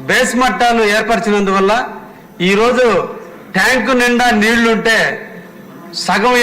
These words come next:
ఏరియాలో ఈరోజు వాటర్ స్ప్రెడ్ అయ్యి ప్రజలు నివసించడానికి చాలా ఇబ్బందుల్ని ఎదుర్కోవడం జరుగుతుంది అధ్యక్ష. రెండోది, పర్వత వైపు నుంచి కాంటూర్ ఏరియాలో దాదాపు మూడు వందల ఎకరాల్లో ఉన్నటువంటి వాటర్ అంతా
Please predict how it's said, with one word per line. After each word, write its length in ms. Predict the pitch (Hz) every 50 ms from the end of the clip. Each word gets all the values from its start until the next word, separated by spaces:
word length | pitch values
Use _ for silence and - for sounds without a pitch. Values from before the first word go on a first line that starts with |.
| 240 254
ఏరియాలో 320 | 254 269 269 269 262 262 262 247
ఈరోజు 220 | 233 240 240 226 226 208
వాటర్ 280 | 208 226 233 240 240 220 -
స్ప్రెడ్ 300 | - 220 220 208 185 220
అయ్యి 120 | 220 226 240 - - - - - - - - -
ప్రజలు 280 | - 185 196 208 262 262 247 226
నివసించడానికి 720 | 226 240 240 196 254 247 202 240 214 247 240 233 233 226 - 226 -
చాలా 280 | 185 196 220 247 262 262 254 247 240
ఇబ్బందుల్ని 540 | 208 185 233 240 226 226 226 226 220 208 190 - - - - - - - - 165
ఎదుర్కోవడం 500 | 185 214 220 202 - 226 214 202 202 185 175 185
జరుగుతుంది 380 | 185 180 185 180 190 180 180 180
అధ్యక్ష. 260 | 170 165 185 175 - 214 226 254 - - - - - - - - - - - - - 156
రెండోది, 500 | 190 220 247 262 277 262 226 269 262 220 175 139 - - - - - - - - - -
పర్వత 340 | - 180 208 240 269 277 - - 302
వైపు 220 | 262 254 233 226 233 240
నుంచి 200 | 247 196 254 254 - - -
కాంటూర్ 460 | 185 208 247 262 214 269 269 262 247 254 247
ఏరియాలో 300 | 240 247 247 240 240 247 233 190 220
దాదాపు 400 | 208 226 226 247 247 233 196 240 240 220 208
మూడు 180 | 220 240 233 233 233
వందల 220 | 233 226 226 214 214 214
ఎకరాల్లో 400 | 208 247 254 254 247 240 240 240 226 226
ఉన్నటువంటి 360 | 220 220 208 202 208 196 190
వాటర్ 260 | 190 220 226 226 233 233
అంతా 160 | 226 202 220